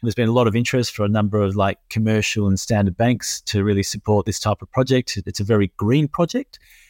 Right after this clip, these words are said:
In fact, we do qualify underneath the European sort of E U taxonomy type rules, which means that we're hopefully able to access green funding, green financing, which is really important. The other thing is that we've had really strong support from the export credit agencies around Europe. So whether it be France or Germany or Belgium or Italy,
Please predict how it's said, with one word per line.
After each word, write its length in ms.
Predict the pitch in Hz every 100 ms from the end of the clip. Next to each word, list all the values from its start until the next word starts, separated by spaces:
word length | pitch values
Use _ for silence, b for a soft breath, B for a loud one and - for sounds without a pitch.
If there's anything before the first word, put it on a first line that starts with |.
| b
In 100 | 113
fact, 360 | - 110 107 107
we 120 | 107
do 180 | 98 110
qualify 640 | - 110 104 - 110 104
underneath 440 | 104 101 101 101 -
the 100 | 101
European 680 | 104 98 - 101 98 98 92
sort 200 | 110 98
of 80 | 98
E 100 | 110
U 240 | 101 98
taxonomy 720 | - 101 - 113 113 113 117
type 220 | - 113 -
rules, 480 | 135 170 233 - -
which 180 | - 92
means 280 | 110 101 95
that 100 | 92
we're 100 | 98
hopefully 480 | 104 110 - 107 95
able 220 | 110 101 101
to 240 | 107 95 b b b b -
access 360 | 104 - 107
green 280 | - 113 107
funding, 280 | - 147 180
green 200 | 117 101
financing, 480 | - 131 143 - 147
which 160 | 110
is 100 | 101
really 180 | 110 107
important. 460 | 101 - 156 175 175 b b b b -
The 80 |
other 160 | 127 135
thing 180 | - 127
is 80 | 113
that 100 | 123
we've 120 | 117
had 160 | 117 113
really 240 | 120 117
strong 280 | - 123 113
support 440 | 107 - 120 113
from 680 | - 123 113 113 110 113 110
the 300 | 107 110 110 120
export 360 | 123 - 120
credit 280 | - 151 117
agencies 580 | 90 82 - 85 - 92
around 340 | 98 95 90
Europe. 260 | 90 85 -
So 200 | - 101
whether 260 | 113 110 98
it 80 |
be 120 | 101 92
France 600 | - 139 123 120 120 95
or 80 |
Germany 580 | 95 123 127 120 120 107
or 80 | 87
Belgium 520 | 127 127 123 110 95
or 80 | 90
Italy, 420 | 131 127 123 123